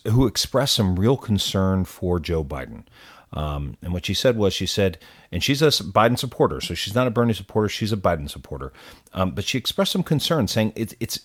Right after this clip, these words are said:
a really bad situation for him right now. With Bernie staying in the race,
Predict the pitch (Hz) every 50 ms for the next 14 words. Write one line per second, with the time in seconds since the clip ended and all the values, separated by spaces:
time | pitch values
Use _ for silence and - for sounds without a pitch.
0 | _ - 90 101 92 90 98 131 175 185 185 127 82 98 92 90 - - 85 80
1 | - 90 82 80 - - 85 73 - - 78 73 71 71 71 69 60 - 65 62
2 | 58 57 - - - - - - 95 92 80 - 104 110 139 175 170 - - -
3 | 110 110 110 113 110 107 85 69 71 69 67 - - -